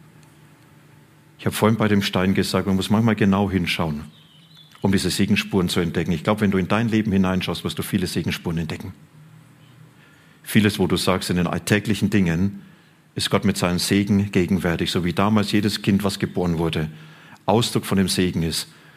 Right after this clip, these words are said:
So sind vielleicht für dich heute andere Erfahrungen da, wo Gott sagt, das ist mein Segen. Ein zweites, was er zeigt, das ist auch der Schutz.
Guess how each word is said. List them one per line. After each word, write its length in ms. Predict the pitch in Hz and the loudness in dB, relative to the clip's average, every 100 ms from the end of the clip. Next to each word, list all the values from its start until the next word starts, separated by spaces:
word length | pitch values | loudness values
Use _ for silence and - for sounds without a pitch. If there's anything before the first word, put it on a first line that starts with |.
| - | -16
So 120 | - | -4
sind 160 | 107 95 | 0 2
vielleicht 240 | 95 92 | 2 0
für 100 | - | -2
dich 200 | 101 98 | -2 0
heute 240 | 90 82 - | 0 0 2
andere 260 | 113 110 | 4 4
Erfahrungen 500 | 98 92 87 87 82 | 2 2 0 0 -2
da, 260 | 80 78 85 - - - - | -2 -2 -4 -8 -20 -12 -6
wo 100 | 92 | -2
Gott 220 | 90 82 | -2 -2
sagt, 240 | 85 80 | -4 -2
das 160 | 95 - | -2 0
ist 160 | 107 | 0
mein 320 | 87 85 92 120 | 2 2 0 -2
Segen. 480 | - 120 117 85 110 - - _ - - - - | 0 0 2 -2 -4 -12 -20 _ -20 -20 -20 -12
Ein 60 | - | -6
zweites, 420 | - 101 104 - | 0 2 2 0
was 160 | 95 98 | 0 2
er 160 | 90 | 0
zeigt, 400 | - 90 101 - - - - - - | 2 2 0 -2 -18 -20 -20 -20 -4
das 160 | - 104 | 0 2
ist 100 | 98 | 2
auch 160 | 95 | 2
der 160 | - 95 | 2 0
Schutz. 480 | - 156 - - | 2 0 -2 -6